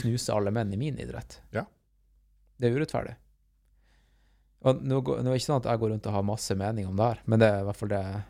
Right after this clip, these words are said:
Speaker 1: det jeg tenker om saken da. Jeg vet ikke hvor, eh, hvor mange tilfeller man kommer til å få av det, for det er jo ikke kjempevanlig å en-, skifte kjønn, og det er jo ikke sånn at
Speaker 2: Nei, ikke
Speaker 1: dem som
Speaker 2: foreløpig,
Speaker 1: skifter
Speaker 2: nei.
Speaker 1: kjønn har gjort det for å prestere. At det er en ganske ekstrem ting å gjøre.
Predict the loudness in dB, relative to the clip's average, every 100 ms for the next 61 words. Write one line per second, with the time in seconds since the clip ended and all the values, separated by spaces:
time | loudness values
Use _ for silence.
0 | -18 _ _ _ _ 0 0 -2 -6 -6
1 | -2 -2 -2 -6 -8 -20 _ _ _ _
2 | _ _ _ _ _ _ _ _ _ _
3 | _ _ -2 0 -2 -4 0 0 -2 -4
4 | -6 -4 -2 -2 -4 -2 0 0 -2 -4
5 | -4 -4 -2 0 0 -2 -2 0 0 0
6 | 0 -2 0 0 2 2 0 -4 -6 -4
7 | -4 -4 -8 -8 -2 -2 0 4 6 6
8 | 2 -2 -2 0 -2 -2 -10 -10 -10 -8
9 | 2 2 4 6 6 6 4 4 6 4
10 | 2 -4 -10 -20 -20 2 4 4 2 -2
11 | 0 0 0 -2 -2 -6 0 2 4 0
12 | -6 -10 _ _ _ -4 0 2 2 0
13 | -2 -2 -2 0 2 0 -2 0 2 2
14 | 2